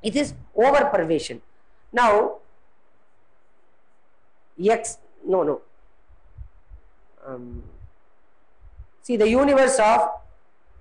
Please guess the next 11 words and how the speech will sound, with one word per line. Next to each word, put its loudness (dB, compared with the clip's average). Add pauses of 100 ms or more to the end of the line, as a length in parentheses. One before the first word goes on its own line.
(440)
Nayayikas 4
consists -2
of 0
one 0
to -2 (840)
ten 0
cows. 0
There 4
are 2
ten 0
cows -2